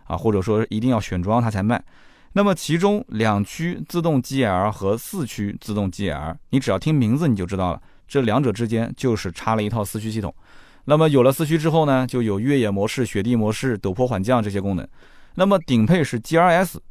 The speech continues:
啊，G R S比中配的四驱呢贵了一万九千块钱。那么这一万九千块钱多了什么配置呢？L E D大灯、真皮座椅、主驾驶的腿托调节、副驾驶的电动调节。副驾驶的中低配是没有高低调节的啊，那么到了顶配可以高低调节了。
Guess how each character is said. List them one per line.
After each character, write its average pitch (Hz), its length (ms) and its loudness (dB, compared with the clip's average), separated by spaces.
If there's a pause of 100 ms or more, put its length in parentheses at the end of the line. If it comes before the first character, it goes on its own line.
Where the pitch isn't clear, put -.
啊 - 240 -10
，G 170 140 0
R 196 100 8
S 185 240 4
比 104 140 -4
中 202 200 2
配 196 140 6
的 123 60 2
四 110 180 -4
驱 110 140 -4
呢 104 120 0 (400)
贵 127 140 4
了 107 120 4
一 104 100 2
万 127 120 6
九 101 140 0
千 98 140 0
块 127 100 2
钱。 87 240 -2 (460)
那 175 100 2
么 180 100 4
这 233 140 -2
一 208 160 -2
万 233 120 6
九 123 120 2
千 113 100 4
块 147 120 4
钱 147 120 2
多 175 140 2
了 170 80 4
什 123 100 0
么 107 80 0
配 165 160 4
置 117 140 0
呢 98 140 0 (460)
？L 123 260 4
E 160 40 4
D 156 100 2
大 151 140 6
灯、 135 220 4 (240)
真 127 140 0
皮 117 100 0
座 120 180 2
椅、 71 180 -6 (200)
主 107 160 -2
驾 151 220 6
驶 98 320 -4
的 95 160 -4
腿 87 180 -4
托 117 160 0
调 110 140 2
节、 107 300 0 (120)
副 - 140 -4
驾 139 180 4
驶 95 160 -6
的 90 80 -4
电 120 160 -2
动 110 100 0
调 95 160 -2
节。 87 220 -6 (300)
副 - 100 -2
驾 208 160 6
驶 - 160 0
的 98 80 0
中 175 220 0
低 165 120 -2
配 160 220 2
是 117 140 -2
没 107 100 4
有 131 100 4
高 110 160 0
低 123 140 0
调 95 140 0
节 92 120 -6
的 78 80 -4
啊， 58 220 -6 (140)
那 101 80 -4
么 98 100 0
到 104 100 2
了 104 80 0
顶 90 200 -4
配 98 260 -4
可 - 100 -6
以 87 120 -4
高 101 120 -2
低 104 120 -4
调 98 160 -4
节 95 120 -6
了。 95 140 -6